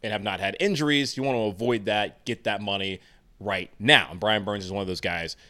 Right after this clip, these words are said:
of course. Uh, the second one I'm looking at is, of course, talking about edge rushers still, and that other outside linebacker position going into training camp next week. As we sit here on Tuesday, July eighteenth,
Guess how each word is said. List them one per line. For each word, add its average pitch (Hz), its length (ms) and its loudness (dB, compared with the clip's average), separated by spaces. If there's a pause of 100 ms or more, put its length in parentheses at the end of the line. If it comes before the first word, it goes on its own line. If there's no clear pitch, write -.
(260)
of 107 180 -2
course. - 460 2
Uh, 143 140 6
the 151 80 0
second 180 360 6
one 120 120 4
I'm 107 100 0
looking 101 260 -2
at 113 320 4
is, 120 300 2
of 95 160 -10
course, 101 280 -4
talking 101 300 -2
about 117 160 4
edge 98 200 -4
rushers 104 280 0
still, 110 360 2 (720)
and 117 80 0
that 127 140 8
other 110 300 2
outside 104 380 2
linebacker 98 560 -2
position 123 540 -2 (440)
going 117 360 2
into 123 240 0
training 120 300 4
camp 131 220 2
next 127 280 0
week. 131 340 -2 (120)
As 98 200 -4
we 123 120 2
sit 131 280 2
here 131 400 4 (140)
on 123 520 6 (360)
Tuesday, 127 440 4
July 120 280 6
eighteenth, 170 680 6